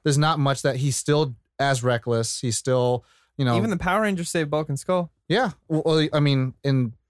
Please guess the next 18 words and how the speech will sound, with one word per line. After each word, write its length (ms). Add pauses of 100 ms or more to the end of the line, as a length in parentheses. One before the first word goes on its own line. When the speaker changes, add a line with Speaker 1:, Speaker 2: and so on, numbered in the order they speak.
(100)
Speaker 1:
Power 200
Rangers 280
later 240
on, 400 (140)
like, 220 (360)
there's 160
Space 340
Force, 440 (120)
Bulk 180
and 100
Skull 560
are 100
the 80
ones 240
that 180
unite 320
the 80
world. 320